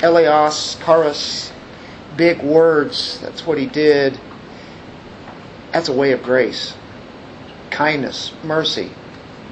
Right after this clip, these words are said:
We can't boast in ourselves. It's, it's all of kindness of God our Savior. It's all of the love that God has, His mercy, His grace. How bountiful, how great it is to see that goodness, right?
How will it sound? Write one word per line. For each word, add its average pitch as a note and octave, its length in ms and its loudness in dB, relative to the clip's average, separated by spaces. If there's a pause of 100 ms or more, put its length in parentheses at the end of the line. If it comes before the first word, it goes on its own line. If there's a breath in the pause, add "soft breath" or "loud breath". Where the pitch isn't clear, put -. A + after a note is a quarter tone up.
(120)
We D3+ 80 -6
can't D#3 280 0
boast F3+ 280 2
in F3+ 100 0
ourselves. E3 760 4
It's, - 260 -4
it's E3+ 140 -2
all F#3+ 400 4
of D3+ 320 2 (300)
kindness G3 420 2
of D#3 140 -2
God D#3 200 6
our D3 100 2
Savior. C3 460 -2 (460 loud breath)
It's - 160 0
all E3+ 320 6
of D3+ 240 0
the C#3+ 380 4 (420)
love F3 440 4 (180)
that D3 180 -2
God C#3+ 200 4
has, B2+ 560 0 (100)
His - 160 -12
mercy, D#3 500 0 (140)
His - 120 -12
grace. - 480 0 (1200)
How B2+ 180 2
bountiful, - 640 -2 (240)
how D3+ 160 -2
great F3+ 240 4
it F#3+ 80 2
is F3 280 0
to A2 80 -10
see C#3 160 -8
that B2+ 220 -2
goodness, C3+ 380 -4
right? A#2+ 240 -4